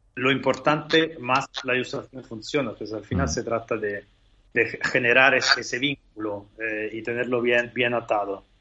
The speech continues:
Speaker 1: Y
Speaker 2: Ujú.
Speaker 1: creo que efectivamente ha sido un poco la suerte de Isla Calamidad, ¿eh? En tener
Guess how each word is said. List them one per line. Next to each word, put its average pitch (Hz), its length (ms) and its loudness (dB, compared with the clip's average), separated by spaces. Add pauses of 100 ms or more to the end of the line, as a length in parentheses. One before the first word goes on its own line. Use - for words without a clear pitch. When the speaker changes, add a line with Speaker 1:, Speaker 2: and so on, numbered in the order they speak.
(340)
Speaker 1:
Y - 40 -4
Speaker 2:
Ujú. 95 60 0
Speaker 1:
creo 127 220 4
que 123 240 8
efectivamente 123 560 0
ha 110 40 2
sido 113 280 0
un 107 80 -6
poco 110 420 0 (160)
la 113 140 4
suerte 135 440 4
de 101 280 -2
Isla 104 240 0
Calamidad, 98 560 2
¿eh? 101 100 -10
En 98 60 -12
tener 107 340 -2